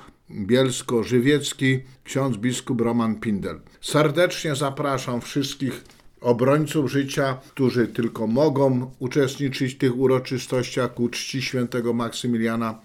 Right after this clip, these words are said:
do wzięcia w nich udziału. Mam przed sobą numer, mm, gościa niedzielnego z szóstego lipca tego roku. Mam przed sobą piękne zdjęcie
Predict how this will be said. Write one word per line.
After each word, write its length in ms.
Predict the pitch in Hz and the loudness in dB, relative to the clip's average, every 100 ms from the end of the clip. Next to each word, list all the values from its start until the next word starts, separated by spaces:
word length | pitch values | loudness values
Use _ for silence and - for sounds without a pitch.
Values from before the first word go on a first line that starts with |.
| _ | _
do 300 | - 117 139 | -4 2 4
wzięcia 560 | 123 107 123 123 135 117 | 2 0 0 0 -2 -4
w 80 | 107 | 0
nich 220 | 113 110 | -2 0
udziału. 520 | 107 101 117 104 85 - - _ - | -4 -2 0 0 -4 -10 -20 _ -2
Mam 240 | 139 214 | 0 2
przed 260 | - 196 180 | 2 2 2
sobą 500 | 185 180 175 175 170 131 123 117 | 0 2 2 2 0 2 4 6
numer, 500 | 123 175 175 165 160 | 4 2 2 4 4
mm, 520 | 151 131 123 120 110 | 4 4 4 4 4
gościa 400 | 135 151 - 143 | 4 2 2 2
niedzielnego 680 | 135 127 127 123 135 135 127 | 4 4 4 4 2 2 0
z 40 | |
szóstego 600 | - 127 120 143 131 123 | 0 -2 0 0 4 6
lipca 400 | 120 117 - 120 | 6 4 0 -2
tego 320 | 113 117 110 | 0 0 2
roku. 380 | 110 101 - 101 - - | 2 0 -4 -12 -12 -14
Mam 500 | 113 117 143 143 147 143 | -2 2 2 0 -2 -6
przed 280 | - 131 120 | 0 0 2
sobą 480 | - 156 143 139 123 - | 2 2 4 2 0 -2
piękne 500 | 143 165 147 - 131 | 2 2 2 -2 -2
zdjęcie 640 | 110 110 151 156 139 147 | 0 0 0 0 2 4